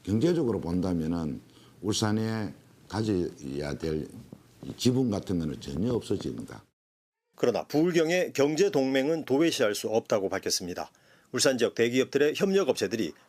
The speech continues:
Speaker 2: 부산과 경남에 많은 데다 교통망 등 공유해야 할 인프라가 많다는 겁니다.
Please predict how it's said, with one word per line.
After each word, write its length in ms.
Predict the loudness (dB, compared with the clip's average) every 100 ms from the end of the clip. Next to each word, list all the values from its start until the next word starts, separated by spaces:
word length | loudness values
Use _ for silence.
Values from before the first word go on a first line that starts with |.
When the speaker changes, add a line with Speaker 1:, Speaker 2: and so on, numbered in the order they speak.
| -8
Speaker 2:
부산과 500 | 0 2 2 0 2
경남에 420 | 0 2 2 2
많은 300 | 0 0 0
데다 260 | -2 -4 -10 _ _ _
교통망 480 | 0 2 2 2 2
등 260 | 0 0
공유해야 580 | 2 2 4 2 4 2
할 160 | 2 0
인프라가 500 | 0 -2 2 2 2
많다는 480 | -2 -2 0 0 0
겁니다. 420 | 0 -2 -8 -14